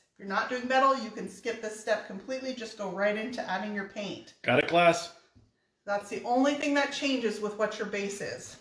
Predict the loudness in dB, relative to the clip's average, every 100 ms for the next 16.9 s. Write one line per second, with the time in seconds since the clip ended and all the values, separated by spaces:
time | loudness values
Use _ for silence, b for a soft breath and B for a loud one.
0 | _ _ -10 -8 0 0 4 4 4 -2
1 | -12 -6 -4 -2 -2 -2 -4 0 4 4
2 | 4 2 B B B _ -2 0 2 4
3 | 6 6 4 6 4 2 0 0 0 2
4 | 0 4 4 4 4 4 2 0 0 0
5 | 0 -4 -10 -12 -18 -10 2 4 6 2
6 | 0 8 10 12 10 2 -4 -4 -4 -4
7 | -4 -2 -2 -2 -2 -2 -2 -4 0 2
8 | 2 2 4 6 6 4 4 6 6 4
9 | 0 B B B 2 4 4 0 2 2
10 | 2 2 0 2 2 4 2 2 2 0
11 | -6 -2 0 2 2 2 -2 0 2 0
12 | -2 2 2 2 2 4 6 4 2 0
13 | 0 2 0 -4 0 0 0 -6 -4 -2
14 | -2 -4 -6 -6 -4 0 0 2 0 2
15 | 2 0 -2 -6 -6 -6 -8 -6 -4 -4
16 | -8 -10 -6 -4 -4 -4 -4 -8